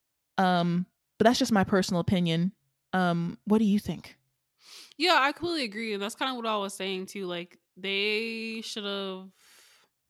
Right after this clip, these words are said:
Speaker 2: like, it was just action, action, action, action, um, with, like, some bits of, like,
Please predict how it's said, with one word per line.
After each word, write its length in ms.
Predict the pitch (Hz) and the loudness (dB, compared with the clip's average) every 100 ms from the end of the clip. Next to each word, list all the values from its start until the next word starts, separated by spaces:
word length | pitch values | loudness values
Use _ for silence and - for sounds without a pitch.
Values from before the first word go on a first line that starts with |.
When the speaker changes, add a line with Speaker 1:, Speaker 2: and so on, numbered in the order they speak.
| _ - _ | _ -20 _
Speaker 2:
like, 100 | 190 | -6
it 40 | 208 | -4
was 160 | 214 | -4
just 120 | 214 | -4
action, 420 | 190 175 180 - 175 | -2 -2 -4 -8 -8
action, 340 | 160 170 175 | -8 -8 -10
action, 320 | 156 165 185 | -10 -10 -12
action, 600 | 156 156 - 190 196 202 - _ _ _ - | -10 -10 -8 -6 -6 -10 -16 _ _ _ -4
um, 420 | 180 180 175 160 | -2 -2 -4 -8
with, 300 | 165 180 175 | -6 -6 -4
like, 340 | 170 160 160 - _ _ | -6 -6 -8 -16 _ _
some 460 | - - - 185 196 | -18 -12 -6 -4 -4
bits 360 | 180 185 190 - | -4 -4 -6 -12
of, 380 | - 175 170 170 | -8 -6 -6 -6
like, 440 | 160 156 151 - | -8 -8 -12 -16